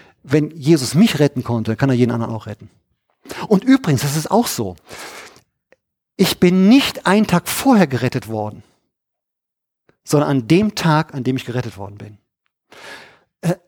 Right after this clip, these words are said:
einfach zur Ermutigung, wenn du schon hundertmal jemanden angesprochen hast,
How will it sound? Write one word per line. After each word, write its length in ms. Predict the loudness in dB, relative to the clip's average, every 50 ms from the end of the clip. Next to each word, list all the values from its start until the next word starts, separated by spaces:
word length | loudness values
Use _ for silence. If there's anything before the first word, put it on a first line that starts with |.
| _ -2
einfach 240 | -2 0 0 -2
zur 160 | -2 -2 0 0
Ermutigung, 720 | 2 0 2 2 2 2 2 0 -4 -6 -6 -8 -8 -10 -6 -2
wenn 200 | 0 0 0 0
du 100 | -2 -2
schon 280 | -2 -2 -4 -4 0 2
hundertmal 500 | 2 4 6 4 4 4 2 0 0 0
jemanden 300 | 0 0 0 0 0 -2
angesprochen 580 | -4 -4 -4 -6 -6 -8 -8 -6 -6 -4 -2 -2
hast, 460 | -2 -2 -2 -6 -8 -10 -12 -16